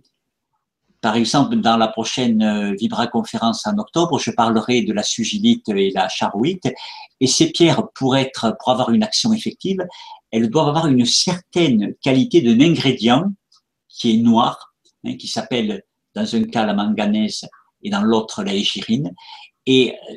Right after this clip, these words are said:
si on prend, par exemple, une pierre pour la bijouterie, ils auront éliminé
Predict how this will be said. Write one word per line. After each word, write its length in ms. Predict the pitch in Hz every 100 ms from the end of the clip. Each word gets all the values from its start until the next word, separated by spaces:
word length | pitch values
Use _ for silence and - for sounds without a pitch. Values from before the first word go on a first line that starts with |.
| -
si 220 | - - 147
on 120 | 139
prend, 240 | 143 131
par 100 | 110
exemple, 420 | 113 117 131 127
une 180 | 113 117
pierre 420 | - 135 127 110 - _ _ -
pour 100 | 120
la 60 |
bijouterie, 640 | 107 110 110 107 127 190 - _ _ _ _ _
ils 180 | 135 117
auront 200 | 127 151
éliminé 720 | - 151 160 151 160 190 202